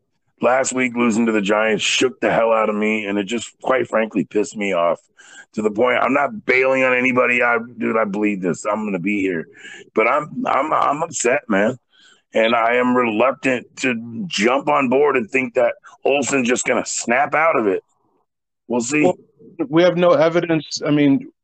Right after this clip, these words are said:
Speaker 2: one, one, th-, one, a one-off is not, that's not a trend. So it, it's hard for me to say,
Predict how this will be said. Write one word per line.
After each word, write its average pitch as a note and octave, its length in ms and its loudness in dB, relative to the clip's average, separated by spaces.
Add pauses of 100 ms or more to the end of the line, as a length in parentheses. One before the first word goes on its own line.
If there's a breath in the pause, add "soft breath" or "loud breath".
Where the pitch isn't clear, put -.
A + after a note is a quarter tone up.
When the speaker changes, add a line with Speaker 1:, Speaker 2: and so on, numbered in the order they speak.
Speaker 2:
one, E3+ 340 2
one, D#3+ 400 0
th-, - 180 -18
one, E3+ 440 0
a D3 120 2
one-off D#3+ 640 4
is A#2+ 160 -2
not, C3+ 280 2 (840)
that's C#3+ 260 0
not D3 160 4
a A#2 60 2
trend. B2+ 580 -2 (640)
So C#3 400 4
it, C#2+ 280 -6 (400)
it's E3 300 -4
hard E3 260 2
for F3 80 -8
me E3 120 2
to D3 100 0
say, D#3 540 4